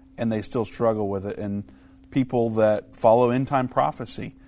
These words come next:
you know, we talk a lot about world government that's coming. We talk about the mark of the beast that's coming and different things like that. Well, people can get caught up with that messaging and neglect this part of it.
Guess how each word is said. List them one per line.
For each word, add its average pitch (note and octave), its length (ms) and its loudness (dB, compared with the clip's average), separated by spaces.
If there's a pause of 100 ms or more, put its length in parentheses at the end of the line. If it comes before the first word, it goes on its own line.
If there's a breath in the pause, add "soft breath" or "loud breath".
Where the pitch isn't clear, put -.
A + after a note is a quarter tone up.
(160 loud breath)
you - 80 -8
know, G2 80 -2
we G#2+ 140 -2
talk C3 260 2
a B2+ 40 -2
lot A#2+ 280 0
about G2+ 420 0 (280 loud breath)
world G2 300 -8
government C3 460 2
that's G2+ 160 -12
coming. F#2 340 -8
We F2+ 80 -8
talk G2 240 -6
about A2+ 220 0
the G#2 40 -8
mark G2 280 -4
of B2 80 -8
the B2 40 -6
beast C#3 380 -4
that's G#2+ 160 -14
coming G2 320 -8
and G2 100 -8
different B2 220 -6
things D3 180 -6
like C#3+ 200 -2
that. D#3+ 400 0 (420 loud breath)
Well, A#2 180 2
people G3 380 -4
can E3 160 -4
get C3 180 -2
caught A#2+ 280 2
up A#2+ 120 0
with A#2+ 120 -4
that A2 160 0
messaging G#2+ 640 -6 (760)
and A2 220 0
neglect A2+ 440 0
this C#3 200 -2
part F#2 260 -2
of F#2 160 -8
it. - 80 -18